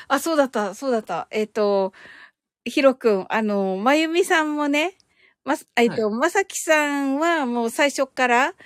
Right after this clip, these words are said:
Speaker 1: 主要のキャラクターで出ていらっしゃるんですが、
Speaker 2: はい。
Speaker 1: まゆみさんもね、第二話から、あの、主人公のお母さん役で出られます。
Speaker 2: おー、すごい。
Speaker 1: すごいですよ。
Speaker 2: うんう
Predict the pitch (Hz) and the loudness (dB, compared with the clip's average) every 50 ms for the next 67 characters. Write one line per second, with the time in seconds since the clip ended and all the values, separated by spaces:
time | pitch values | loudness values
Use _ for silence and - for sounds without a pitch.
0 | - - - _ - - 285 277 277 277 277 269 269 262 262 262 254 254 254 254 | -20 -20 -20 _ -6 -2 0 2 4 6 8 8 8 8 6 6 4 4 2 2
1 | 254 254 254 254 262 - - 294 269 254 254 254 - - - 254 247 240 233 226 | 0 0 0 0 -2 -2 0 2 2 2 2 0 -4 -6 -4 -2 0 2 2 0
2 | 240 233 247 262 247 247 233 208 196 190 185 185 208 - - 196 185 185 170 170 | 0 -2 -2 -2 -2 0 2 2 4 4 2 0 -4 -4 -6 -6 -6 -6 -6 -8
3 | 165 170 175 - 190 175 247 262 269 254 208 175 - - _ - - - - - | -8 -10 -10 -10 -8 -4 -2 -2 -2 0 -2 -4 -6 -10 _ -20 -20 -20 -20 -20
4 | - - 151 113 - 294 302 302 311 311 294 349 311 294 285 285 285 285 277 285 | -16 -14 -8 -2 0 2 2 2 2 0 0 0 0 0 2 2 2 2 2 2
5 | 302 330 359 - _ - _ _ - 247 294 320 311 302 262 262 285 302 302 277 | 2 2 -2 -6 _ -20 _ _ 2 4 4 6 4 4 4 2 2 4 4 2
6 | 254 233 - 208 190 170 156 - - - _ - - - _ _ _ - - 208 | 2 0 0 -2 -2 -2 -2 -4 -6 -10 _ -20 -20 -20 _ _ _ -8 -4 -4
7 | 220 214 208 202 196 196 190 185 180 - - _ _ _ _ - - - 285 277 | -2 0 0 0 0 0 -2 -2 -4 -6 -10 _ _ _ _ -10 -6 -2 -2 0
8 | 269 311 302 277 269 240 226 208 202 - 185 220 - - 320 330 339 - - 330 | 0 0 0 2 2 2 2 2 2 0 -2 -4 -4 -4 -2 -2 -2 -2 -2 -2
9 | 311 294 294 277 269 - - 262 226 254 247 226 - - - _ _ _ _ _ | 0 0 0 -2 -2 -4 -4 2 4 6 6 6 4 2 -2 _ _ _ _ _
10 | - _ _ _ - 233 240 233 233 220 214 208 202 208 208 - - - 165 156 | -20 _ _ _ 0 4 6 6 6 6 4 4 2 0 -2 -4 -4 -4 -4 -6
11 | - - _ - 151 175 202 190 160 135 - - 147 143 139 160 175 180 160 131 | -6 -10 _ -12 -10 -10 -8 -10 -12 -12 -12 -14 -14 -12 -12 -10 -10 -10 -10 -10
12 | 104 - - - - - 339 349 285 247 370 381 427 453 415 381 - - - 254 | -12 -12 -10 -4 2 6 6 6 8 8 8 6 6 6 4 2 0 0 0 0
13 | 208 185 165 160 160 170 196 226 _ _ _ _ _ _ - 147 165 | 2 2 2 2 0 -2 -4 -10 _ _ _ _ _ _ -10 -8 -8